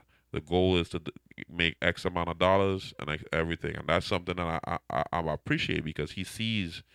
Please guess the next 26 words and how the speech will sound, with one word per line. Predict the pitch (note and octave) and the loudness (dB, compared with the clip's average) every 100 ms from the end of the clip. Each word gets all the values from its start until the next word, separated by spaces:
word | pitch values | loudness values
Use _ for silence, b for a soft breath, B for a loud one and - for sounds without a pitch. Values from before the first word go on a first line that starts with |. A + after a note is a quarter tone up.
| b b b b | b b b b
you | - F2+ | -2 2
know, | E2+ | 2
what | D#2+ F2 | 4 4
I'm | F2 E2 | 4 2
trying | F#2+ E2+ | 0 0
to | |
accomplish | D#2+ F#2+ F2 E2 | 0 -2 -2 -2
and | E2 D#2+ | -2 2
what | E2+ - | 0 0
I, | F2 | -6
we | D2+ G2 F#2 | -6 -6 -4
talk | - A#2 - | 0 0 2
about | F#2 F2 | 2 0
this | E2 | 0
all | E2+ | -4
the | D#2 | -2
time. | G2 F#2+ E2+ - B B B B - | -2 -2 -2 -10 B B B B 0
And, | D#2+ D#2 D2 - | 2 2 -4 -10
you | D#2+ E2 | -4 -2
know, | D2 | -2
he's | D#2 F#2 E2 | -2 -4 0
like, | D#2+ C#2+ - | 0 0 -2
you | D2 | -6
know, | D2 | -4
"We're | C#2+ D#2 | -4 -4
gonna, | E2 | -4